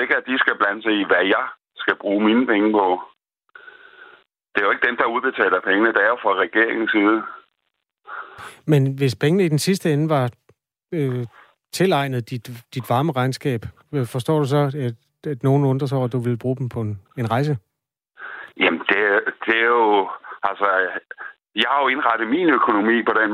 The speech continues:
Speaker 1: måde, ikke?
Speaker 2: Mm.
Speaker 1: Altså, for det til at... Det er jo ikke noget med den her varmecheck eller noget at gøre. Altså, hvis jeg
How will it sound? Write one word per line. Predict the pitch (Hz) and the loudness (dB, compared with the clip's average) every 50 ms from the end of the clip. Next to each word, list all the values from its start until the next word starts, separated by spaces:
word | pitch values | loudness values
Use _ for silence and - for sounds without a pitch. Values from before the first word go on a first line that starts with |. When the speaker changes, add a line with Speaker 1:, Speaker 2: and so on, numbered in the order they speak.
| 107 101 | 2 2
Speaker 1:
måde, | 101 107 117 123 131 143 | 2 4 4 4 2 2
ikke? | 160 160 - - - - - | 0 -2 -8 -14 -20 -12 -8
Speaker 2:
Mm. | 135 135 131 120 113 101 92 - _ - 101 | -6 -4 -2 -2 -4 -6 -8 -10 _ -6 -4
Speaker 1:
Altså, | 98 104 107 - | -2 -2 -2 0
for | - 107 - | 0 0 0
det | 104 - - | -2 0 0
til | 131 127 127 123 | 2 2 2 2
at... | - - - - - - | 0 -4 -10 -16 -6 -2
Det | - | 0
er | 143 151 | 0 2
jo | 143 147 | 2 0
ikke | - 135 151 | 0 0 0
noget | 151 151 | 0 2
med | 156 147 | 2 0
den | 135 147 139 | 0 0 0
her | 143 139 123 113 123 | 0 -2 0 0 0
varmecheck | 117 139 165 160 - 123 107 92 | 0 0 -2 -4 -4 -4 0 0
eller | 95 95 98 101 98 | 2 2 2 2 0
noget | 104 104 113 123 | 0 0 0 0
at | 127 120 117 | 2 2 2
gøre. | 107 110 120 123 - _ _ - - - - - 107 | 2 2 0 -2 -6 _ _ -16 -14 -12 -6 -4 -4
Altså, | 104 - 113 | -2 -2 -2
hvis | 101 107 107 - - | -2 0 0 0 0
jeg | 135 | 0